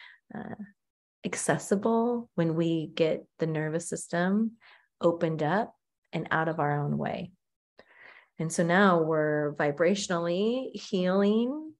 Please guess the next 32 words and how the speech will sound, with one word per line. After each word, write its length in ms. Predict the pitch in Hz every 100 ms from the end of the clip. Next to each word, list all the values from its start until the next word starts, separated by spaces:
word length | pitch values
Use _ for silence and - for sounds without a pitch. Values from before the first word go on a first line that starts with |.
| _
all 220 | 175 180 214
the 80 |
frequencies 920 | 214 175 175 180 190 - 185 196 202 202
that 140 | 151
are 120 | 160
trapped 500 | - 185 175 - - -
inside 520 | 180 190 185 170 170
of 200 | 165 160
the 80 | 165
brain 380 | 160 156 165 170
neurologically, 1120 | 156 156 156 180 196 214 208 220 220 214 214 - - -
as 180 | 160
well 220 | 165 170 175
as 140 | 170
in 200 | 175 156
the 80 | -
physical 680 | - 175 170 175 160 156 -
body. 480 | 135 - - - - _ _ _ _ _ - - -
So 180 | - 165
we're 160 | 160 160
liberating 720 | 180 190 208 175 160 160 156
energy 680 | 160 165 170 175 180 185 185
from 400 | 190 160 165 170
you 500 | 180 202 269 339 330
in 180 | 170 160
your 480 | 156 151 147 147 170
mind 600 | 170 165 170 240 339 339 - _ -
and 360 | 175 170 170 160
body, 520 | 143 151 185 214 220 - _ _ _ _ _ _ -
while 260 | 170 156 156
your 240 | 160 160
soul 640 | - 220 202 180 233 349